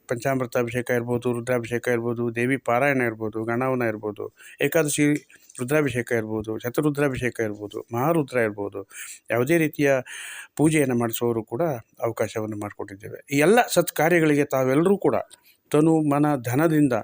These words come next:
ಶ್ರೀ ದೇವರ ಕಟ್ಟಡಕ್ಕೆ ಸಹಾಯವಾಗಬೇಕು, ಸಹಕಾರಿಯಾಗಬೇಕು. ಶ್ರೀ ರಾಮನಾಥೇಶ್ವರನು ತಮಗೆಲ್ಲರಿಗೂ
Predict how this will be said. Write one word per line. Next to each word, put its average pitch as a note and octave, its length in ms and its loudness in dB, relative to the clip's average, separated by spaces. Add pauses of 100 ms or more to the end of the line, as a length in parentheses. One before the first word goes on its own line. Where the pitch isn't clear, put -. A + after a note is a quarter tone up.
(160)
ಶ್ರೀ B2+ 360 -2 (100)
ದೇವರ C#3+ 300 4
ಕಟ್ಟಡಕ್ಕೆ C3 640 0
ಸಹಾಯವಾಗಬೇಕು, A#2 960 -2 (120)
ಸಹಕಾರಿಯಾಗಬೇಕು. A#2+ 960 -2 (600)
ಶ್ರೀ B2+ 260 2 (600)
ರಾಮನಾಥೇಶ್ವರನು B2+ 840 0
ತಮಗೆಲ್ಲರಿಗೂ A#2+ 720 2